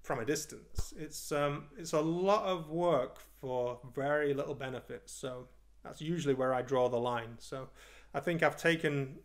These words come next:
belt customiz-, customization as far as I can, but what I might be able to offer is the ability to go in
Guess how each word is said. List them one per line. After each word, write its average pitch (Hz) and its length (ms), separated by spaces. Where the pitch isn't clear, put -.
belt 147 240
customiz-, 127 520
customization 127 600
as - 100
far 131 200
as 123 100
I 120 100
can, 131 440
but 139 140
what 240 160
I 208 60
might 202 220
be 156 80
able 147 180
to 143 100
offer 131 320
is 127 160
the 127 120
ability 143 500
to 147 100
go 139 320
in 135 180